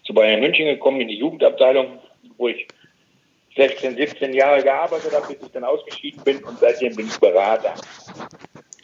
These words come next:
von, äh, ju-, relativ jungen Spielern, äh, und, äh, versuche so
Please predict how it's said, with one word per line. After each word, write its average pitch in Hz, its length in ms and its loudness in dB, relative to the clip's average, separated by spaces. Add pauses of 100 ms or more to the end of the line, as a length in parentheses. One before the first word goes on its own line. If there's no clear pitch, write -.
(100)
von, 117 380 -8
äh, 107 600 -4
ju-, 110 260 -12
relativ 117 460 4
jungen 127 320 -2
Spielern, 123 520 0
äh, 117 400 0
und, 104 640 -8
äh, 110 200 0
versuche 117 380 2
so 113 380 2